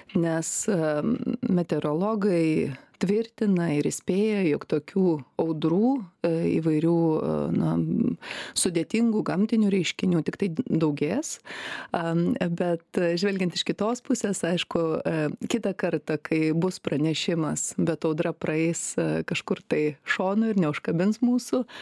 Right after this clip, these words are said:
na, reikia tikėtis, kad žmonės nesipiktins, kodėl, e, be reikalo juos gąsdina, e, nereikalingais, e, pranešimais. Tai visada, e, atsiranda, na, tokių pasvarstymų. Bet aš sakyčiau, kad geriau, e, geriau pranešti, geriau įspėti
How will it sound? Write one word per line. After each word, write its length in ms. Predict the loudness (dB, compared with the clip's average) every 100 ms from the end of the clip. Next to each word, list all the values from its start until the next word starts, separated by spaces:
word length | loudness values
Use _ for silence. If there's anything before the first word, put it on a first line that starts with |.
| -10 -4
na, 320 | -2 0 0
reikia 240 | 0 -2
tikėtis, 420 | -4 -2 -2 -2 -4
kad 140 | 0
žmonės 320 | 2 2 0
nesipiktins, 600 | -2 -2 -2 -4 -2 -2
kodėl, 500 | 0 0 2 2 0
e, 140 | 0 0
be 160 | 0
reikalo 340 | 0 -2 -2 0
juos 240 | 2 2
gąsdina, 720 | 2 0 0 0 0 0 -2
e, 140 | 0 -2 0
nereikalingais, 960 | 2 2 0 -2 0 2 2 0 0
e, 140 | 0 0
pranešimais. 800 | 0 0 0 0 0 0 0 -4 -2
Tai 180 | 0 2 2 2 0
visada, 480 | 0 -2 -2 -2 -2 -6 _ _ -4
e, 60 | -2 -2 -2
atsiranda, 600 | -4 -4 -2 2 2 2 0
na, 160 | -2
tokių 400 | -2 -2 0 -2 -4 -12 -12 -8
pasvarstymų. 640 | -6 -4 -4 -4 -4 -2 0
Bet 160 | 0 -2
aš 120 | -2
sakyčiau, 320 | -2 0 -2
kad 160 | -2 0
geriau, 460 | 2 4 4 2 0
e, 880 | 0 0 0 -2 -6 -18 _ -2
geriau 300 | 0 2 2 0
pranešti, 480 | 0 2 0 2
geriau 300 | 2 4 2 2
įspėti 720 | -4 -2 0 2 0 0